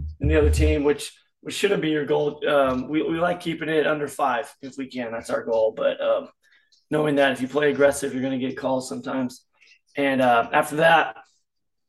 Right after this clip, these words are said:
um, special teams, I think, I think kick, kicking the ball, um, Alex Mustaine, our kicker, into the end zone a couple times. That all, that's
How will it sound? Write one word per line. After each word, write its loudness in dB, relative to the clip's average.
um, 0
special 0
teams, 0
I 4
think, 0
I 4
think 0
kick, 0
kicking -2
the 0
ball, 4
um, -2
Alex -4
Mustaine, -6
our -2
kicker, -4
into 2
the 4
end 0
zone 4
a -4
couple 0
times. -2
That 2
all, 4
that's -4